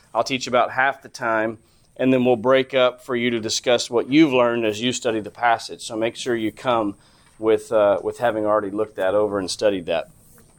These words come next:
But this morning, we're looking at chapter one of Passions of the Heart. And as you read through that chapter, hopefully you could see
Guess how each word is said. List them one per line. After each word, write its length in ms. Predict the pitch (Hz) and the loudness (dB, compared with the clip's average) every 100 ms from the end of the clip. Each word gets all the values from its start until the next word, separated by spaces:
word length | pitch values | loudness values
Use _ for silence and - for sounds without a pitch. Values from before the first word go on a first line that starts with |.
| _ _ - | _ _ -8
But 320 | 135 139 - - - _ | 0 0 0 -20 -20 _
this 180 | 143 139 | -8 0
morning, 600 | 147 180 208 151 165 165 _ _ _ 127 | 4 6 6 4 2 0 _ _ _ 2
we're 100 | 156 | 4
looking 260 | 175 180 | 4 4
at 80 | 123 | 2
chapter 440 | - 180 196 - | 2 0 0 0
one 280 | 156 160 180 | 4 4 4
of 140 | 156 - | 2 0
Passions 500 | 156 170 165 175 151 | -2 0 0 0 2
of 140 | 135 | 0
the 80 | 127 | 0
Heart. 640 | - 185 180 151 - - - - - | 0 4 6 4 0 -12 -20 -20 -8
And 360 | 135 131 131 | -2 -2 -2
as 260 | 98 139 139 | -2 -2 -2
you 120 | 139 | 0
read 220 | 160 196 | 2 0
through 100 | 190 | 0
that 220 | 165 147 | -2 -2
chapter, 460 | - 175 175 - 151 | -2 -4 -4 -4 -2
hopefully 400 | 165 170 - 156 | -2 -4 -4 0
you 140 | 147 | 0
could 180 | 147 143 | 0 -8
see 420 | - 156 160 151 | -6 -2 -2 -2